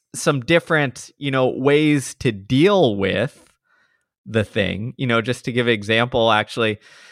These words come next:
uh, some really good research says that when in flow states, athletes often use, like, distraction as a way to keep in the flow state.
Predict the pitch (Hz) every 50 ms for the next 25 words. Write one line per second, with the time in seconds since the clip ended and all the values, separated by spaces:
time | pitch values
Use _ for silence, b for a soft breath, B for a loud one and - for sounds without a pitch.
0 | B B B B B B - 120 120 117 113 110 110 107 104 107 - - 104 -
1 | - - - - - - - - 151 143 135 135 143 151 151 151 139 147 143 131
2 | 139 147 143 139 - 160 135 - - - - 156 139 135 127 - - 143 127 -
3 | - - - 131 135 135 147 143 131 120 - - 135 123 143 175 165 - - 143
4 | 117 117 113 - - - _ - 127 123 127 127 - 147 131 123 - - 123 120
5 | 127 131 - - 135 117 113 117 120 120 120 113 107 - 123 104 98 - _ _
6 | _ - 110 113 104 - - - - 120 95 120 185 - - - - - 90 -
7 | - _ _ _ _ _ _ _ _ _ _ _ _ _ _ _ _ _ _ _
8 | _ _ _ _ _ _ - 117 117 117 113 104 - 131 120 113 110 110 107 -
9 | _ _ - 120 131 131 135 135 127 - 139 - - - - - 165 165 170 -
10 | 139 120 117 117 113 104 - - 170 170 190 202 - - - 110 - 90 90